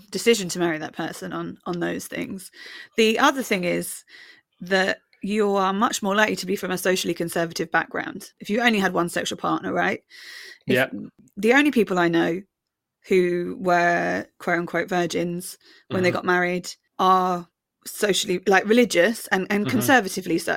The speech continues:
Speaker 1: right? There's
Speaker 2: Mm.
Speaker 1: lo-, I know lots of people who are religious
Speaker 2: <laughs>
Speaker 1: and have had lots of sex as well. But,
Speaker 2: Yeah.
Speaker 1: you know,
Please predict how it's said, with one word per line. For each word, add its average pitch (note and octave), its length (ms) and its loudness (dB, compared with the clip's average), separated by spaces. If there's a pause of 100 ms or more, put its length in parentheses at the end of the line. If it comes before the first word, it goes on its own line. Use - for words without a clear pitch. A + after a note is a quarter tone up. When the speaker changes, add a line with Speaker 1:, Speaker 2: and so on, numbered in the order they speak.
(140)
Speaker 1:
right? B3 200 4
There's B3+ 120 6
Speaker 2:
Mm. B3+ 60 2
Speaker 1:
lo-, A#3+ 120 0
I G3 80 4
know F#3+ 140 4
lots F#3+ 180 0
of F#3 80 -2
people - 280 -4
who F#3+ 200 -2
are F#3+ 60 2
religious F3 360 0
Speaker 2:
<laughs> - 0 -
Speaker 1:
and F3+ 80 -8
have F3+ 140 -6
had F3 200 -4
lots G3 200 0
of F#3+ 60 -12
sex - 320 -2
as A#3 100 -6
well. C#4 180 2 (540)
But, G#3 280 6
Speaker 2:
Yeah. A#3 40 -2
Speaker 1:
you B3 60 0
know, G3 240 0